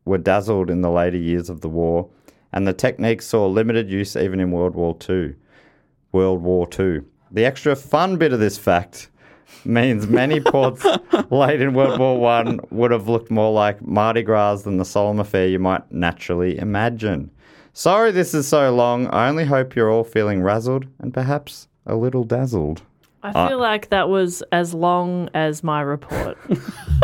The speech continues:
Speaker 1: I felt razzled and dazzled, Braden. Thank you very much.
Speaker 2: Yes, I, uh, yeah, I actually seen a couple of photos.
Speaker 1: Oh, have you?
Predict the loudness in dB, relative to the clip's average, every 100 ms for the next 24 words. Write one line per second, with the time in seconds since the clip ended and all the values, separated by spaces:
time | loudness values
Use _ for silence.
0 | 0 -2 -4 0 -2 -2 -2 -2 0 -2
1 | 2 2 2 2 2 2 2 2 2 2
2 | 2 2 2 0 2 2 2 -2 -4 -4
3 | -2 0 2 2 2 0 -2 -12 -2 2
4 | 4 2 2 2 2 2 2 2 2 2
5 | 2 2 0 -2 0 2 2 0 0 0
6 | 0 2 0 0 2 2 2 0 0 -2